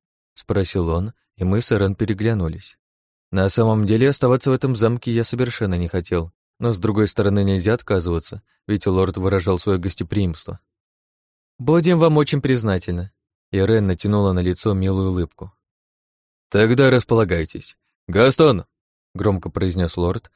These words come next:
и в кабинет вошел молодой паренек в черных одеждах, символика лорда Ротта в области сердца.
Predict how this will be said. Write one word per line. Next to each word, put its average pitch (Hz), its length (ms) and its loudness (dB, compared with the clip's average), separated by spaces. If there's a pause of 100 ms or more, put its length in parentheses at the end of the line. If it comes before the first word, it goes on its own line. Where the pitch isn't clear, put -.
(140)
и 120 100 -4
в - 60 -8
кабинет 110 380 0
вошел 120 280 -2
молодой 104 340 0
паренек 107 420 -2
в - 40 -20
черных 92 340 -2
одеждах, 95 420 -2
символика 92 460 -2
лорда 92 380 0
Ротта 101 260 -2
в 95 80 -4
области 92 320 -4
сердца. - 480 -4